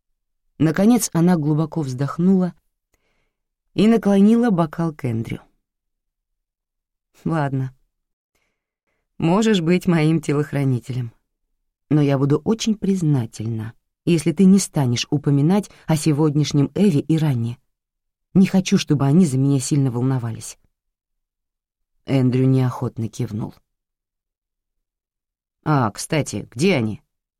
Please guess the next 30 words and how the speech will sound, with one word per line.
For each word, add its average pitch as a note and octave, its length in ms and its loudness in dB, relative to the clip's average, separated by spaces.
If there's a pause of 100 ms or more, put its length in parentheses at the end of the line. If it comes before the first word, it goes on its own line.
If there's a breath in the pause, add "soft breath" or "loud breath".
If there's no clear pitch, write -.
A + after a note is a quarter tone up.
(840)
"В D#3 100 0
нашей G3+ 360 2
аптечной G3 440 0
лавке. C#3+ 400 -4 (560)
У D3 100 2
них B3 180 4
последний F#3 560 0
рывок D#3+ 320 0
приготовлений D3+ 680 0
к - 140 -20
фестивалю, C3 720 -4 (500)
который F3 320 0
проводится E3 600 0
в - 20 0
эти D#3 180 0
выходные. D3 600 -2 (880)
Я A3+ 260 2
тоже A3+ 300 2
провела D#3 340 0
с D3+ 100 -4
ними D#3+ 180 2
какое-то D#3+ 440 -2
время, F3+ 420 2
но D#3+ 160 2
сбежала. C3+ 540 -6 (960)
Нужно F#3+ 280 4
было F3 180 2
немножко F3+ 480 2
побыть D3+ 320 -6
одной, D3 420 -4